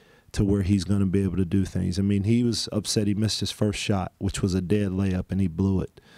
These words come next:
And then it trickles down, he comes down to the other end, and he gets a foul. Start, you just,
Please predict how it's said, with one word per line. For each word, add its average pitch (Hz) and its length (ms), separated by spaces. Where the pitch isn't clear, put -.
And 101 160
then 104 140
it 95 120
trickles 101 380
down, 101 220
he 95 60
comes 98 260
down 98 200
to - 140
the 95 160
other 95 240
end, 95 180
and 92 100
he 92 60
gets 92 220
a - 40
foul. 90 400
Start, - 340
you 92 140
just, - 260